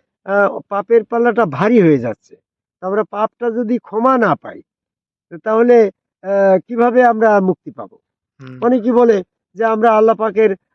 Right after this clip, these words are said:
Speaker 1: আনুগত্য, দাসত্ব, কোরআন মোতাবেক চললে, আহ, আল্লাহ আমাদের, আহ, দয়া ক্ষমা করবে।"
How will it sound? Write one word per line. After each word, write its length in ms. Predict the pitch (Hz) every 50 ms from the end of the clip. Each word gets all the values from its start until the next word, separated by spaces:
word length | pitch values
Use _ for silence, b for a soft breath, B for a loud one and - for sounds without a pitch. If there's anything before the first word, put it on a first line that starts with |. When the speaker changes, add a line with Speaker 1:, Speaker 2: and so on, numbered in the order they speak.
| _ _
Speaker 1:
আনুগত্য, 540 | - 196 214 214 208 202 208 180 - 208 208
দাসত্ব, 600 | 190 202 196 160 196 220 - _ - 214 208 185 -
কোরআন 280 | - 196 208 208 208 202
মোতাবেক 440 | 196 196 - 208 202 190 202 196 165 _
চললে, 420 | - 196 202 202 196 196 202 196 185 _ _ _ _ _ _ -
আহ, 100 | 180 185
আল্লাহ 300 | 196 190 196 196 202 196
আমাদের, 400 | 196 196 190 175 196 190 185 165 _ _ _ _ -
আহ, 220 | 170 180 180 180
দয়া 280 | 160 196 214 233 233 202
ক্ষমা 260 | - 185 190 170 143
করবে।" 340 | - - 131 113 107 101